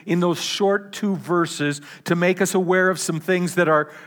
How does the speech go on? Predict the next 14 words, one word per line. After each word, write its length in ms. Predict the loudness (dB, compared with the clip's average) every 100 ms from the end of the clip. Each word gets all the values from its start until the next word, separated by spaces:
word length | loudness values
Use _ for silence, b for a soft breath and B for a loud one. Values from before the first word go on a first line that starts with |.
| B
present 440 | 0 2 4 2 2
in 140 | 2
each 300 | 0 -2 0
and 80 | 0
every 260 | 0 0
person 440 | -4 0 0 0 -2
who 140 | -2
is 120 | -2
called 360 | -4 -2 0 -2
to 60 | -10
serve 380 | -6 -6 -4
God 300 | -2 0 -2
here 240 | -4 -6 -6
today. 500 | -8 -6 -6 -6